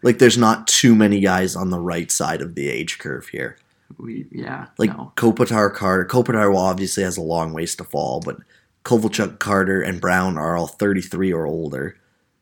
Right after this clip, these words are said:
Speaker 2: Doughty's even twenty-eight.
Speaker 1: Doughty's twenty-eight, Muzzin's twenty-nine, Phaneuf's twenty-three, Quick's thirty-two.
Speaker 2: Yeah.
Speaker 1: That,
Speaker 2: If, if
Speaker 1: like
Speaker 2: Quick takes a step back, they're screwed.
Speaker 1: Yeah.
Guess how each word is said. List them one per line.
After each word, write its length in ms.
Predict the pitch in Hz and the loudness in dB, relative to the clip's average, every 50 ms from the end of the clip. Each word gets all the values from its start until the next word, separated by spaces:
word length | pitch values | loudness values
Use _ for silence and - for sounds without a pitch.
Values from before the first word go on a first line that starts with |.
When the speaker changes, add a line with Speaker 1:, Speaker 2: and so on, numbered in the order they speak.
| _ _ _ _ _ _ - 147 | _ _ _ _ _ _ -18 -14
Speaker 2:
Doughty's 420 | 147 107 110 110 120 143 147 135 | -10 -8 -6 -4 -4 -4 -4 -4
even 240 | 123 107 104 101 98 | -4 -4 -4 -6 -8
twenty-eight. 560 | - - 117 113 107 104 104 107 104 104 107 | -10 -10 -8 -6 -6 -6 -6 -6 -6 -4 0
Speaker 1:
Doughty's 300 | 107 104 101 98 107 110 | 2 2 4 4 2 2
twenty-eight, 360 | - 113 104 98 98 98 98 90 | 0 0 0 0 2 2 2 2
Muzzin's 420 | 92 95 92 - - 107 95 - | 2 0 0 2 2 0 0 -2
twenty-nine, 680 | - - - 104 98 98 92 92 90 90 90 87 95 98 | -4 -4 -4 -4 -2 -2 -2 -2 -2 -2 -2 -2 -2 -4
Phaneuf's 460 | 92 - - 98 92 90 90 - - - | -4 -4 -4 -2 0 0 -2 -2 -6 -8
twenty-three, 600 | - 98 92 95 95 90 92 - 92 92 95 92 | -6 -4 -4 -4 -4 -6 -6 -6 -4 -2 -2 -4
Quick's 400 | - - - 101 92 - - - | -4 -4 -4 -4 -4 -4 -6 -6
thirty-two. 840 | - 90 92 92 90 90 87 - - - 95 92 90 92 95 95 - - | -2 -2 -2 0 -2 -2 -4 -4 -2 0 0 2 2 2 0 -2 -6 -12
Speaker 2:
Yeah. 220 | 67 50 - - - _ _ _ _ _ _ _ - | -16 -16 -16 -18 -20 _ _ _ _ _ _ _ -2
Speaker 1:
That, 180 | 120 117 110 - | 0 2 2 2
Speaker 2:
If, 60 | - | 0
if 60 | - - _ - | -4 -12 _ -4
Speaker 1:
like 280 | - 107 95 - - - | -2 -2 -2 -4 -6 -8
Speaker 2:
Quick 240 | - - 180 180 180 | -4 -4 -4 -2 -2
takes 240 | - 170 156 156 - | -4 -4 -4 -4 -6
a 60 | 139 | -8
step 280 | - - 127 113 98 - | -6 -4 -4 -6 -4 -4
back, 220 | - - - - - | -4 -6 -6 -6 -8
they're 100 | - - | -10 -10
screwed. 420 | - - - - - - - - | -12 -12 -12 -12 -12 -12 -12 -8
Speaker 1:
Yeah. 300 | - 95 101 82 62 - | -6 -4 -4 -4 -4 -6